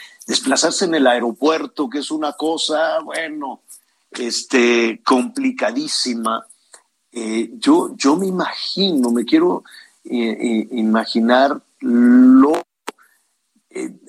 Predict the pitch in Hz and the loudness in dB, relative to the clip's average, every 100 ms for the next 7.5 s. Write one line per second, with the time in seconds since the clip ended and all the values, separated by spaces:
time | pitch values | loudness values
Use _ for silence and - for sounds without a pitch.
0 | - 139 165 160 - 233 - - 135 117 | -18 -8 -6 -4 2 2 4 2 2 0
1 | 107 - 127 120 139 214 - - - - | -4 -2 0 2 0 0 -2 -2 -6 -8
2 | _ _ _ _ _ _ - 127 135 202 | _ _ _ _ _ _ -6 -2 2 2
3 | 247 - 208 185 170 139 151 160 143 110 | 2 0 0 0 -2 -2 -4 -6 -6 -6
4 | 143 143 127 110 127 131 127 120 123 113 | -8 -8 -10 -8 -6 0 2 2 0 -2
5 | 107 113 110 104 - 107 104 117 127 127 | -2 -4 -4 -4 -6 -10 -8 -6 -2 -2
6 | 123 120 113 107 _ 110 110 110 113 113 | -2 -2 -2 -8 _ -4 0 2 0 0
7 | 107 110 104 110 - | 0 0 4 4 4